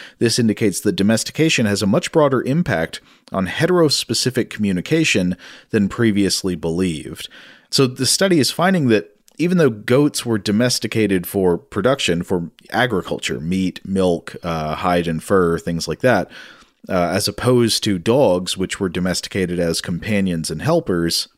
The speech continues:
nevertheless, goats do this dog-like thing. When they have this unsolvable problem task, they are more likely to look up for, uh, presumably for help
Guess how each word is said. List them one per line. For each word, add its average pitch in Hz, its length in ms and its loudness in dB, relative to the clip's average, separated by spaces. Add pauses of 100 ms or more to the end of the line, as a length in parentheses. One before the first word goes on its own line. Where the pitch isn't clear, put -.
(180)
nevertheless, 143 640 2
goats 131 520 2
do 135 300 4
this 127 220 2
dog-like 113 720 2
thing. 82 420 -2
When 95 220 2
they 107 220 4
have 107 380 0
this 98 260 0
unsolvable 98 720 0
problem 147 460 2
task, 87 500 -4 (360)
they 113 120 4
are 117 100 4
more 143 280 4
likely 123 600 4
to 107 300 -2
look 117 380 2
up 135 320 2
for, 110 460 2
uh, 101 80 -2
presumably 110 720 0
for 101 300 0
help 104 440 2